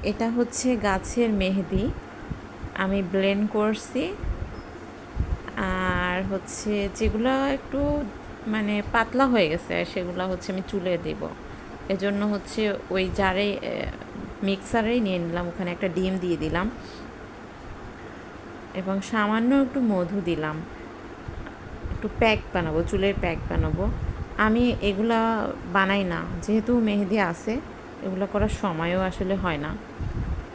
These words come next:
তো হচ্ছে কলাটা সুন্দর করে খোসা ধুয়ে নেওয়ার পরেই কিন্তু ব্লেন্ড করতে হবে, কেমিক্যাল থাকতে পারে, সেই জন্য সুন্দর করে ধুয়ে নিতে হবে। Then হচ্ছে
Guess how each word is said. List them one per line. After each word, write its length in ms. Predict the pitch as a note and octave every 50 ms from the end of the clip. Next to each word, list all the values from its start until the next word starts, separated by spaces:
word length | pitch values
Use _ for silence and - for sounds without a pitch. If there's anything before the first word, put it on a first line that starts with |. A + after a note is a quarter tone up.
| - -
তো 80 | G3+ G#3
হচ্ছে 640 | G#3 G#3 G3 - - - - A#3+ B3 A#3 A3+ A3+ A3+ A3+
কলাটা 400 | G#3 G3 G3+ G3 G3+ G#3+ G#3+ G#3+
সুন্দর 300 | G#3+ - A3+ G#3 G#3 G3 G3
করে 160 | - G3+ G#3
খোসা 360 | G#3 - G3 F#3+ - G#3 G2+ G3 - - - -
ধুয়ে 200 | G3 F#3+ F#3 F3+
নেওয়ার 220 | F#3 F#3 F#3 F#3+ F#3 -
পরেই 240 | E3+ E3 D#3+ F3
কিন্তু 240 | F3 - F3+ F3+ E3+ - E3
ব্লেন্ড 320 | D#3 D#3 D3+ D3+ D#3 D#3 D3+ - -
করতে 260 | - D#3+ - - - E3+
হবে, 260 | E3+ D#3 D3+ F3 G3+ G#3+ - - - - - - - - - - - - - - - -
কেমিক্যাল 420 | - F3 E3 E3 D#3 - E3 E3+
থাকতে 380 | E3 F3+ E3+ D3+ - - - E3+
পারে, 240 | D3+ D3+ D3 D#3 E3+ - - - - - - - - - - -
সেই 120 | - F#3
জন্য 220 | E3+ F#3 F3+ F3 F#3
সুন্দর 280 | - - F#3 F3 F#3 F3 -
করে 160 | F#3+ F#3 F#3
ধুয়ে 220 | E3 F3+ E3+ D#3+ D#3
নিতে 240 | D#3 D3+ - E3
হবে। 240 | D#3+ D#3+ C#3+ D3 D#3+ F3 E3+ - - - - - - - - - - - - - F3
Then 160 | G3 G3 G3+ G#3 G#3
হচ্ছে 420 | A3 G#3 - - - - - A3+